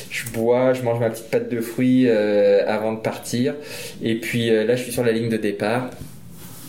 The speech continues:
Donc là, c'est assez, euh, excitant d'être là,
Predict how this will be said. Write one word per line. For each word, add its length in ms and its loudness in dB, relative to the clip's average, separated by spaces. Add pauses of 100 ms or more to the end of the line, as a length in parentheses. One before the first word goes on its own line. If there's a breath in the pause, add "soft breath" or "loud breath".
(180)
Donc 320 -2
là, 240 2
c'est 280 -4
assez, 460 0
euh, 320 2
excitant 640 -2
d'être 240 -4
là, 320 0